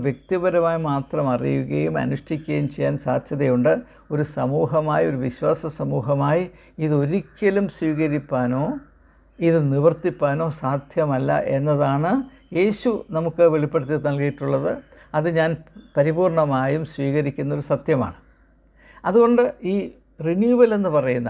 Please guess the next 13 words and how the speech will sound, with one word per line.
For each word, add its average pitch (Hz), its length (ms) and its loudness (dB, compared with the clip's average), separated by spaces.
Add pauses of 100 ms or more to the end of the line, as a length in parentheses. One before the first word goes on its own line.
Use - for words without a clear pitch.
(120)
ആശയത്തെ - 520 -10 (460)
വ്യക്തിപരമായി 208 920 2
നമുക്ക് 185 280 -6
മനസ്സിലാക്കി, 127 760 -6 (920)
ആ 165 60 2
വ്യക്തിപരമായ 214 720 4
തലത്തിൽ 170 400 0
സ്ഥിതി 156 340 -6
ചെയ്യുന്ന 147 260 -2
ആത്മീയമായ 143 540 -2
സ്വാതന്ത്ര്യത്തെ 131 760 -2
വേണ്ടതുപോലെ 127 640 0
പ്രയോജനപ്പെടുത്തി 131 1080 -2